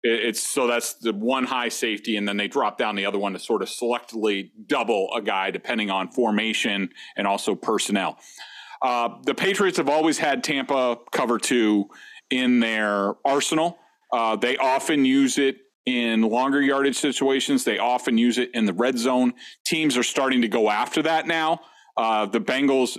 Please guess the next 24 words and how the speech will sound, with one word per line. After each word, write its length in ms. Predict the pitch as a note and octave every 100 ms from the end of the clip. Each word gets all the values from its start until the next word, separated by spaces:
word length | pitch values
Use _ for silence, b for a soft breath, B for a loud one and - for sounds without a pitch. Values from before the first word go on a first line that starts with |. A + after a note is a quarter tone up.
| B2+
uh, 60 |
the 120 | G2+ A2
Raiders 400 | B2+ D#3 D#3 -
hit 120 | D3+
'em 140 | D#3
with 140 | D3 A#2+
the 60 |
Waller 340 | A#2 C#3+ D3+ C#3
touchdown. 760 | D3+ D3 - D#3 C#3+ C#3+ C#3 B B B -
You 120 | A#2+
had 100 | A#2+
the 80 | A2+
first 320 | D#3 D3+ D3
Irwin 320 | D3+ D3 C#3
touchdown. 560 | B2+ D3 - D#3 C#3+ C3+
You 100 | A#2
had 100 | A2
the 100 | G2+
drop, 680 | G2+ - C3+ D#3 D3+ - _ C3 A#2+
you 240 | C#3 C#3 C3+
know, 240 | B2+ B2
Irwin, 520 | D3 C#3+ C#3+ C#3+ C#3+ C3 B B B B _ -
uh, 440 | A#2+ A2+ A2 A2+ G#2 -
touchdown. 680 | D3 C#3+ - C#3 C3+ C#3